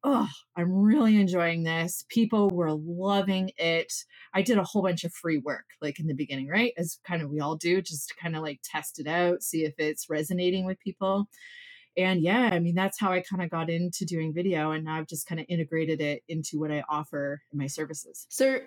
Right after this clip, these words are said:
Speaker 2: what I hear that I think is really cool is that your passion for photography came first, I guess,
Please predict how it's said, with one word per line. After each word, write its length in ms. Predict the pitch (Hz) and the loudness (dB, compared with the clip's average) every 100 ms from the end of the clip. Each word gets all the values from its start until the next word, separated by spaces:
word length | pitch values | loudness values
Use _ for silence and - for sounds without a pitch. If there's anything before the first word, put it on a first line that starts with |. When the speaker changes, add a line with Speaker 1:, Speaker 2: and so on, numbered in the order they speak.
| - | -6
Speaker 2:
what 160 | 240 302 | 0 0
I 40 | |
hear 480 | 403 254 175 226 - - | 0 0 2 2 0 0
that 160 | 185 | 0
I 80 | 170 | 0
think 200 | 190 165 | -2 0
is 160 | 156 156 | 0 0
really 280 | 156 226 262 | 2 4 2
cool 480 | - 113 101 160 - _ - | -2 -6 -4 -6 -10 _ 4
is 300 | 208 196 - | 4 2 2
that 600 | 208 190 190 190 185 - _ _ _ | 4 6 4 2 -2 -12 _ _ _
your 160 | 190 196 | -2 0
passion 380 | 214 277 392 | 0 0 -2
for 100 | 359 294 | -2 -4
photography 380 | 226 175 175 | -2 -4 -4
came 720 | 165 190 147 151 151 151 139 139 - - - | -4 -4 -2 -4 -6 -8 -10 -14 -20 -16 -4
first, 540 | 147 - 277 - - - | -2 -2 -6 -8 -12 -10
I 40 | |
guess, 460 | 214 - 285 - | -8 -8 -10 -14